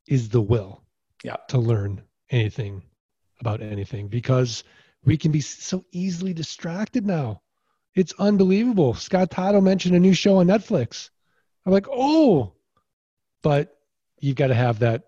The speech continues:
Speaker 1: that discipline to, um, avoid the distractions and, and really keep growing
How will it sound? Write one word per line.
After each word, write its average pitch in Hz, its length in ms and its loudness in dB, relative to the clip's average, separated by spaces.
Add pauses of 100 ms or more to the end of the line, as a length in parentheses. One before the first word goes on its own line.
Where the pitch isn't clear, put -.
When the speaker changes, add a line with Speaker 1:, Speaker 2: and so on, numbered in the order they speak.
(120)
Speaker 1:
that 120 180 -2
discipline 117 520 -2
to, 101 320 -8 (840)
um, 110 420 -4
avoid 139 380 2
the 147 60 0
distractions 120 600 -4
and, 113 300 -6
and 117 160 -6
really 117 380 -2 (380)
keep 139 260 0
growing 120 520 0